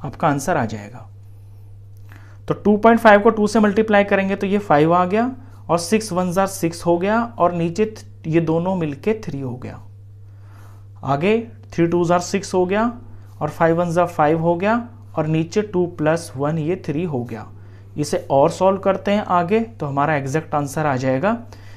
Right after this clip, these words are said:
ये फ़ाइव प्लस सिक्स इलेवन हो गया, इलेवन बाय थ्री,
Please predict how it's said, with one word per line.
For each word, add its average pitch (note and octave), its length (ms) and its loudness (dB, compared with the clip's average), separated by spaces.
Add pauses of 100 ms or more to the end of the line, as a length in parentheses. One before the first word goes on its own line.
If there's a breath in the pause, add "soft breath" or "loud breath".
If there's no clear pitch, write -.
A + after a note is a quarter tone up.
(160 loud breath)
ये D#3+ 80 2
फ़ाइव F3 500 0
प्लस F#3 200 -2
सिक्स - 360 -6
इलेवन D3 380 2
हो F3 200 0
गया, G3+ 240 -2 (100)
इलेवन D3 360 -2
बाय D#3 180 -4 (100)
थ्री, E3+ 260 -6